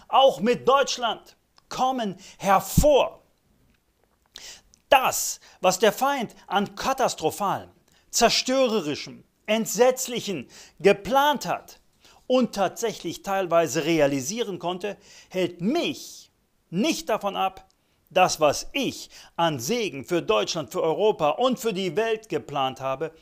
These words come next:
freizusetzen. Das hat nichts damit zu tun,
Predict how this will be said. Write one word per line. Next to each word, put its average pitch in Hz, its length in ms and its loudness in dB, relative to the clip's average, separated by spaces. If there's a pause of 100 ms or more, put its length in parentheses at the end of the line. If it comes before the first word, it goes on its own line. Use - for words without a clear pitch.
(180)
freizusetzen. 120 880 -2 (960)
Das 165 140 -2
hat 151 180 4
nichts 208 460 0
damit 311 240 -4
zu 254 100 -8
tun, 254 300 -4